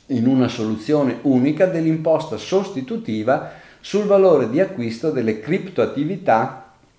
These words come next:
possedute alla data del primo gennaio duemilaventitré. Obblighi di comunicazione ed esposizione dei prezzi del carburante. Un'altra scadenza in arrivo è quella dell'obbligo di comunicazione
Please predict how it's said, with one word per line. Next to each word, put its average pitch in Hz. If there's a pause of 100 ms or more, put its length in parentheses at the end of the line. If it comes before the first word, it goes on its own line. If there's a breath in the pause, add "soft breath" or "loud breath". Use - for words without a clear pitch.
possedute 127
alla 170
data 113
del 107
primo 202
gennaio 101
duemilaventitré. 98 (960 soft breath)
Obblighi 240
di 185
comunicazione 143
ed 147
esposizione 143
dei 175
prezzi 110
del 104
carburante. 98
Un'altra 143
scadenza 127
in 117
arrivo 131
è 160
quella 143
dell'obbligo 139
di 113
comunicazione 123